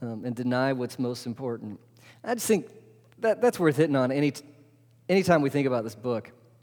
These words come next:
Um, really, conversion is finally being able to see what's delightful. Second Corinthians four, the Holy Spirit shines light, so you see the light of the glory of God in the face of Christ.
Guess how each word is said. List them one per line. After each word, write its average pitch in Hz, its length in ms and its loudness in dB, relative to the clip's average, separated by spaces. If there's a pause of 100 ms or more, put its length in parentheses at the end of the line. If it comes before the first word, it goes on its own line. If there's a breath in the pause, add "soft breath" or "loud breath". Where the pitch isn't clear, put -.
(600 soft breath)
Um, 123 320 -2
really, 214 200 6
conversion 151 760 2
is - 160 -8
finally 147 320 0
being 123 220 -2
able 113 180 -2
to 107 80 -6
see 127 300 -6
what's 113 220 -10
delightful. 107 640 -12 (680 soft breath)
Second 156 300 0
Corinthians 135 380 2
four, 143 380 0
the 127 120 -4
Holy 143 180 0
Spirit 147 340 0
shines 120 320 -4
light, 131 440 0
so - 100 -8
you 120 120 -4
see 170 760 -2 (480 soft breath)
the 131 100 -2
light 143 240 6
of 139 80 2
the 127 60 -2
glory 135 480 0
of 135 120 -2
God 123 260 2
in 110 80 -4
the 107 80 -6
face 117 380 -6
of 107 120 -16
Christ. - 580 -14